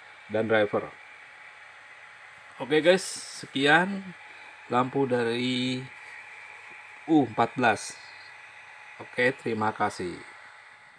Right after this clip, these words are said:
Halo, halo, guys, kita akan menguji lampu Agis U empat belas, guys.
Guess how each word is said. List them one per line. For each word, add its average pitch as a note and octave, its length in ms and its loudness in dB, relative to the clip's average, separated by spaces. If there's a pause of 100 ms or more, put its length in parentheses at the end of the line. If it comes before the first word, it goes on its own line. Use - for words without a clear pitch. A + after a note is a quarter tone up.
(100)
Halo, A2+ 320 -6 (400)
halo, G#2 240 -6
guys, F#2+ 240 -6
kita F#2+ 320 -10
akan G2 400 -8
menguji F#2+ 320 -8
lampu G2 400 -8
Agis G2 560 -14 (160)
U A2+ 160 -6 (160)
empat - 240 -8
belas, G#2 240 -6
guys. - 400 -20